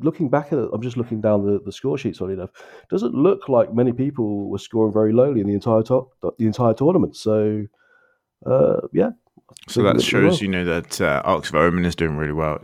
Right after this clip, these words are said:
Speaker 1: Yes.
Speaker 2: promoting good
Speaker 1: Yeah.
Speaker 2: secondaries for lots of armies.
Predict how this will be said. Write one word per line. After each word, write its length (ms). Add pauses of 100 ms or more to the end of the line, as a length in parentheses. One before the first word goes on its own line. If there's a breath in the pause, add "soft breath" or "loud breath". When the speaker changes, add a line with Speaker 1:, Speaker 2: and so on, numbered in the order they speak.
(160)
Speaker 1:
Yes. 220 (180)
Speaker 2:
promoting 260 (380 loud breath)
good 140
Speaker 1:
Yeah. 60
Speaker 2:
secondaries 500
for 80
lots 160
of 40
armies. 260